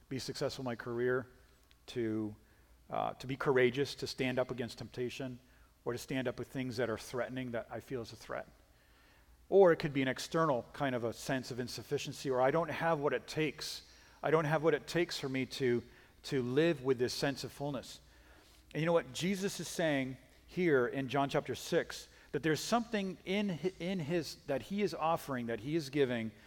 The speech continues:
that is actually something that's gonna be satisfying.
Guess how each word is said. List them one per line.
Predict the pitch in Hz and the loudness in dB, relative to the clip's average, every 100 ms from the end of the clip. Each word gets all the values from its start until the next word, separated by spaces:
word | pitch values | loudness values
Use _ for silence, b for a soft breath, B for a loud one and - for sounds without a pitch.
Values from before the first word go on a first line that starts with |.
| B B | B B
that | - | -6
is | 131 139 | -6 0
actually | 156 151 - 156 | 0 0 0 -4
something | 135 147 123 127 | -2 -4 -4 -4
that's | 120 | -6
gonna | 135 117 | -6 -6
be | 110 | -4
satisfying. | - 104 101 - 120 - | -4 -4 -6 -12 -12 -14